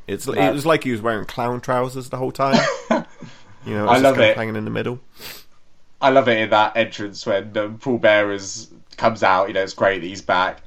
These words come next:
Speaker 2: and, um, the camera's on him, and he just looks to the ring at Kane, and he just goes, "You're no son of mine!" <laughs>
Speaker 1: So good, so good.
Speaker 2: It's brilliant. It's just so good.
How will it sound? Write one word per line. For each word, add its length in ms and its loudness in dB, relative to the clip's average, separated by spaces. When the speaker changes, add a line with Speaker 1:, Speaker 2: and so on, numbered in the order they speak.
Speaker 2:
and, 420 -2
um, 300 2
the 200 -10
camera's 360 2
on 160 4
him, 120 -4
and 80 -4
he 60 -4
just 180 -8
looks 240 -4
to 60 -8
the 120 -2
ring 380 0
at 140 -6
Kane, 340 2
and 80 -12
he 100 -2
just 140 -6
goes, 180 2
"You're 240 10
no 160 8
son 400 6
of 60 -2
mine!" 520 6
<laughs> 60 -12
Speaker 1:
So 320 -10
good, 360 -14
so 320 -12
good. 260 -16
Speaker 2:
It's 440 -10
brilliant. 420 0
It's 200 -8
just 200 -10
so 200 0
good. 240 -10